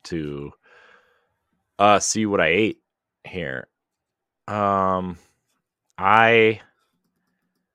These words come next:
so I guess the first night we got there,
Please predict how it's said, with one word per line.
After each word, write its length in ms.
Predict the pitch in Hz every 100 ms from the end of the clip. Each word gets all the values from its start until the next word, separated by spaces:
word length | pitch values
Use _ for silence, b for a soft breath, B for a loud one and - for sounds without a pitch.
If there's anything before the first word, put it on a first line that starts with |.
| _ _ -
so 480 | - 110 104 104 -
I 100 | 113
guess 360 | 117 156 -
the 200 | - 117
first 320 | 107 131 135 147
night 220 | 135 110
we 100 | 110
got 260 | 92 92
there, 420 | 90 82 78 73